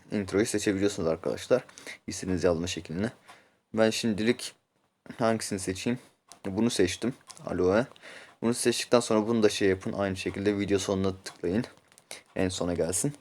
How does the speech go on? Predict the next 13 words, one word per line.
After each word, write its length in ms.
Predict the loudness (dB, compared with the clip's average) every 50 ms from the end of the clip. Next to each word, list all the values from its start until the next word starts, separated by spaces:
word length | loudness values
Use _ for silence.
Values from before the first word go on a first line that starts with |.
| -18 -20 -20 -20 _ _
Şimdi 260 | -4 0 0 2 4
bunu 240 | 4 6 6 6 4 2 -8 _ _ _ -20 -20 -16 _
şuraya 280 | -4 2 6 6 8 8
ayarlayacağız. 840 | 10 10 10 10 10 8 6 2 2 0 0 2 4 2 2 0 -4 _ _ _ _ _ _ _ _ _ _ _ _ _ _ _ _ _ _ _ _ _ _ _ _ _ _ _ _ _ _ _
Tam 200 | -2 0 0 2
oldu 280 | 6 6 6 8 8 8
aslında 340 | 6 6 2 -2 -2 0 2
böyle. 220 | 2 2 2 2
Böyle 160 | 2 2 2
mi 80 | 0 -2
kalsa? 420 | -2 -2 -2 -2 -2 -6 -8 -8 -10 -12 _ _ _ _ _ _ -20 _ _ _ -20 -20 _
Tam 220 | -12 -12 -12 -10
şöyle. 300 | 0 2 2 2 2 0